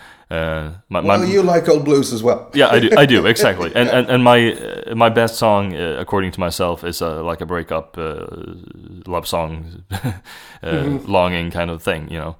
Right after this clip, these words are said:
Speaker 2: Yeah.
Speaker 1: chronicling a relationship that has ended. But it's tricky to r-, r-, get things out, 'cause I really, I wanna get 'em out of me,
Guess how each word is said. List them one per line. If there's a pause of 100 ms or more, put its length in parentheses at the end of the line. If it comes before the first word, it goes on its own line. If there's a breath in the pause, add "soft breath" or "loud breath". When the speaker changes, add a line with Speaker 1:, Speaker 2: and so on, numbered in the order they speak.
(100)
Speaker 2:
Yeah.
Speaker 1:
chronicling
a
relationship
that
has (320)
ended. (220 loud breath)
But
it's
tricky
to
r-, (400)
r-,
get
things
out,
'cause
I
really,
I
wanna
get
'em
out
of
me,